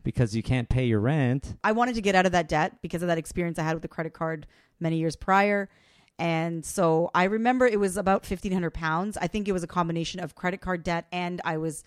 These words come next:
Speaker 2: overdrawn on my bank account. So I
Speaker 1: Oh.
Speaker 2: had to <laughs> actually put money in to, like, get it
Speaker 1: Wow.
Speaker 2: back to zero.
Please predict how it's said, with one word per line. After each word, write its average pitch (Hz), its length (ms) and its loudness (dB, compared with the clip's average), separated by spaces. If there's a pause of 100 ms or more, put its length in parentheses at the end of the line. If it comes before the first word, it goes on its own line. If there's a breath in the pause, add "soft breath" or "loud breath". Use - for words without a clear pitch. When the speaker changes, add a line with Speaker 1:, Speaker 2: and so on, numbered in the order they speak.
(120 soft breath)
Speaker 2:
overdrawn 165 560 -2
on 147 100 -6
my 143 80 -6
bank 151 240 -10
account. - 360 -12
So 123 100 -4
I 127 60 0
Speaker 1:
Oh. 123 40 2
Speaker 2:
had - 160 -2
to - 100 -8
<laughs> - 80 -2
actually 170 260 -10
put - 140 -8
money 160 300 -4
in 160 260 -6
to, 170 100 -12
like, 151 360 -12
get 151 140 -10
it 104 60 -4
Speaker 1:
Wow. 107 160 -2
Speaker 2:
back 98 80 -4
to 87 80 -8
zero. - 340 -14